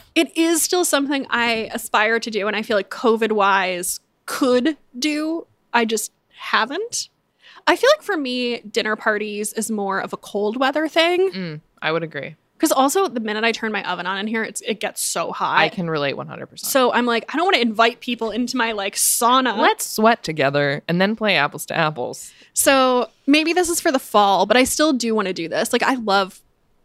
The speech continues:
Speaker 1: having people over and, like, cooking for other people. And I like playing games, too.
Speaker 2: Yeah, me too. What's your favorite game?
Speaker 1: Scattergories.
Speaker 2: Oh, I don't think I've ever played that.
Speaker 1: Oh, I love Scattergories.
Speaker 2: Okay, cool.
Speaker 1: Maybe, okay,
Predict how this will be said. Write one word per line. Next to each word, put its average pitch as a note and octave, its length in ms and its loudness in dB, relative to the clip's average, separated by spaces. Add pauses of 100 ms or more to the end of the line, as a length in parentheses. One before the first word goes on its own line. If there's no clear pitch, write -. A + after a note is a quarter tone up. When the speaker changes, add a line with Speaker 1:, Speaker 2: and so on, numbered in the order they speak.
Speaker 1:
having G3 340 -2
people G3+ 260 -4
over F3+ 240 -2
and, D#3 100 -6
like, C3+ 180 -6
cooking F3+ 400 -8
for E3 120 -6
other E3 180 -4
people. E3 480 -4
And A3+ 100 2
I B3+ 60 4
like C#4+ 160 -2
playing E4+ 200 -4
games, G#3+ 460 -10
too. - 240 -10
Speaker 2:
Yeah, C4+ 200 2 (120)
me F3 80 -4
too. G3+ 300 -4 (960)
What's F#3 160 -4
your A#3+ 60 2
favorite F#3 300 -2
game? D#3+ 240 -10 (1400)
Speaker 1:
Scattergories. G3+ 680 -4 (320)
Speaker 2:
Oh, D#4+ 360 0
I G3+ 80 2
don't F#4 80 0
think A#4 200 0
I've G#4 80 4
ever A#3+ 120 2
played B3+ 240 -2
that. - 220 -8 (160)
Speaker 1:
Oh, A3+ 80 -4
I G3+ 40 -4
love G3 260 -4
Scattergories. F3+ 800 -12
Speaker 2:
Okay, B3 260 -2 (460)
cool. - 280 -8
Speaker 1:
Maybe, B3+ 560 2 (120)
okay, C4 380 -2